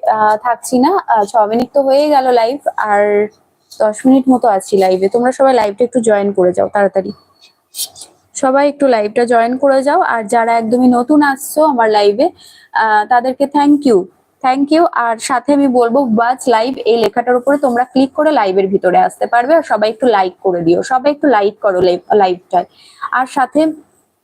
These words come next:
যারা, আহ, চ্যানেলটা সাবস্ক্রাইব করে রেখেছেন তাদেরকে অসংখ্য ধন্যবাদ। আর সাথে আমি এটাই বলবো যে, আহ, আগামী দিনে, উম, in future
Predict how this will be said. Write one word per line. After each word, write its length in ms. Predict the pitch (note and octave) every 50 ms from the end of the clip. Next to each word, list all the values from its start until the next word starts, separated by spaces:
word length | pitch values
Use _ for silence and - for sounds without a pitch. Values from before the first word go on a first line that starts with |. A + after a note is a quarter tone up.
| _ _ _ - A3+
যারা, 520 | A#3+ A#3+ A3+ A3 A3+ A#3 A#3 A#3 - - -
আহ, 200 | - A3 G3+ G3+
চ্যানেলটা 400 | G3+ B3 G#3+ G#3 G#3+ A3+ C4 B3
সাবস্ক্রাইব 480 | - - G3+ G3 - - A#3 B3 C#4+ C4+ -
করে 200 | C#4 C4+ C4 B3
রেখেছেন 440 | A#3 A3+ A3+ A3 - - A#3 B3
তাদেরকে 380 | B3 A3+ G#3+ G3+ G3 G3 - A3+
অসংখ্য 520 | - - G#3+ G3+ - - A#3 A#3 A#3 B3+
ধন্যবাদ। 480 | A#3+ B3+ B3+ A#3 A3+ A3 G#3+ A3 B3 D4+ - - - - - - -
আর 200 | - - A3 A3+
সাথে 320 | - - B3+ A#3 A#3+ - C4+
আমি 240 | C4+ B3+ B3+ B3+
এটাই 200 | A#3+ A#3 A3+ C4
বলবো 420 | A#3+ A3+ A#3 A3+ A3 G#3+ C4 E4 F4
যে, 480 | C#4 A#3 A3+ G#3+ G#3 G3+ G3+ G3+ F#3+
আহ, 400 | - - - G#3 G3+ G3 G3+ G3 F#3+ -
আগামী 380 | - A3 G#3+ A3+ B3+ C4 C4+ B3+
দিনে, 320 | A#3 A#3+ A3+ A3+ C#4+ F#4 - _ _ _ _ _ _ -
উম, 340 | - - A#3 A3 G#3+ G#3+ G3+
in 340 | G3 G3+ G3 A3 B3+ C4 B3+ -
future 420 | C#4 C#4 C4 - C#4 C4+ C#4 C#4